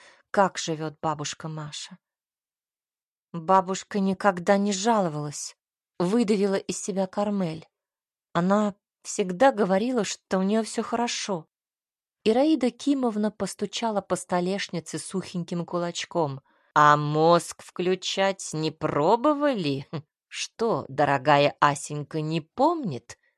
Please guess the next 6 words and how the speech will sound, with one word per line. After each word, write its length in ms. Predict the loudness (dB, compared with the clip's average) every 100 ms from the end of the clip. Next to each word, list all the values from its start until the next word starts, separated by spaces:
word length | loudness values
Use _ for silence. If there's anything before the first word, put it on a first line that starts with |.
| -2
как 280 | 0 0 -2
ей 180 | -4
жилось 600 | -4 -4 0 0 -2 -6 -2
в 60 |
родной 460 | 0 0 -2 -2 -2
деревне? 800 | -2 0 0 -2 -4 -12 -16